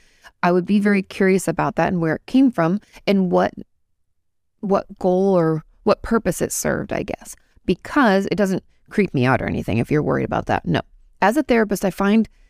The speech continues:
I think that's why I love what I do, is I find behavior so interesting, right? Almost all of our behavior, whether we want to acknowledge it or not,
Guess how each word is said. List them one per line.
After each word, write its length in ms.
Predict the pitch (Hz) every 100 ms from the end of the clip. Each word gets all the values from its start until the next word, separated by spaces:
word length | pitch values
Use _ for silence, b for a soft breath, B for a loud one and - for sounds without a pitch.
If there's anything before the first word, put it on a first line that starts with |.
| _ _ -
I 40 | 226
think 120 | 370
that's 160 | 277 -
why 140 | 147
I 40 | 151
love 220 | 147 147
what 100 | 165
I 120 | 151
do, 260 | 156 170 302
is 160 | 220
I 80 | 185
find 420 | - 208 320 370 - - _ 208
behavior 520 | 226 - 285 254 226
so 200 | - 247
interesting, 680 | - 349 190 - - 185 202
right? 260 | 214 247 - - _ _ _ _ _ _ _ _ _ _ 220
Almost 360 | 240 285 -
all 220 | 180 190 214
of 100 | 190
our 140 | 185
behavior, 500 | 180 - 170 190 226
whether 320 | 185 175 170
we 160 | 180 202
want 180 | 220 226
to 100 | 202
acknowledge 440 | 170 160 175 180
it 100 | 175
or 80 | 160
not, 400 | 156 156 226